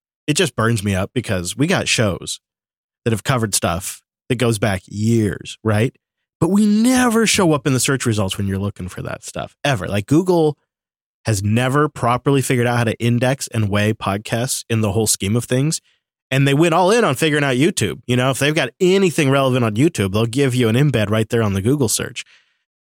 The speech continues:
But say somebody wanted to know this information and they do a search for it,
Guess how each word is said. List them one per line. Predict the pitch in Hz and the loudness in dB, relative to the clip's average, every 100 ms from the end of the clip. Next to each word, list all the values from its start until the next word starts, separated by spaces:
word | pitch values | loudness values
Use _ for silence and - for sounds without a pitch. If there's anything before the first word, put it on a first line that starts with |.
| _ | _
But | 127 | -2
say | - 202 190 131 | 0 2 2 2
somebody | - 170 175 160 | 2 2 4 4
wanted | 135 139 143 | 4 2 0
to | 127 | 0
know | 110 127 139 | 2 2 2
this | 123 123 | 2 0
information | 143 127 - 110 123 - 151 - _ _ _ - | 2 0 0 0 0 0 -2 -4 _ _ _ -2
and | 143 143 | 0 2
they | |
do | 139 147 | 2 2
a | |
search | 127 196 | 2 0
for | - 131 | 0 0
it, | 110 | 0